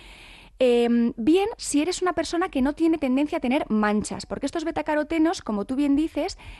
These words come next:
eh, activan esa síntesis de melatonina para broncearnos un poquito más y con el poquito sol que tomemos estemos un poquito más morenos.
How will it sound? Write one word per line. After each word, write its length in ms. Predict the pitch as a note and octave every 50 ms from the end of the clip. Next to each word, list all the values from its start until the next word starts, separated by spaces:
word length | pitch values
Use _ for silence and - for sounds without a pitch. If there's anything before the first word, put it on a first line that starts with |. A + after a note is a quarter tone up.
| - - _ - - - - -
eh, 160 | B3 A#3 -
activan 560 | - - - - - - D#4+ D#4 C4+ D#4+ F4 G#4 A4+ - - _ - -
esa 180 | A#3+ - B3+
síntesis 460 | - - C4+ C4 C4+ C#4+ - D#4+ D#4
de 100 | C#4+ C4
melatonina 600 | A3+ G3+ F#3+ F#3 F#3 F3+ F3+ G3 G#3 A3 B3 D4
para 320 | D#4 - G#3 A3+ C4 - -
broncearnos 1040 | G#3+ G3+ A3 G#3+ G#3 G3 - - G#3 G#3 A#3 B3+ C4+ C4+ B3 B3 D#4+ G#4 - - _ _ -
un 100 | B3 A3+
poquito 360 | - A#3 - C4+ A#3+ C4+ B3
más 320 | B3+ C#4 C#4+ E4+ - - - -
y 100 | A#3+ A3+
con 160 | - - G3+
el 60 | G3 -
poquito 260 | - F#3+ - - B3
sol 160 | - C4+ B3+
que 100 | - C4
tomemos 300 | - C4+ C4+ C#4+ D4 D4+
estemos 320 | C#4 - - A3+ B3+ C4
un 60 | C4 A#3+
poquito 260 | B3 A#3+ A#3+ - A#3+
más 140 | A#3+ C4 C4+
morenos. 440 | A3+ F3+ F3 F3 F3 D#3 - -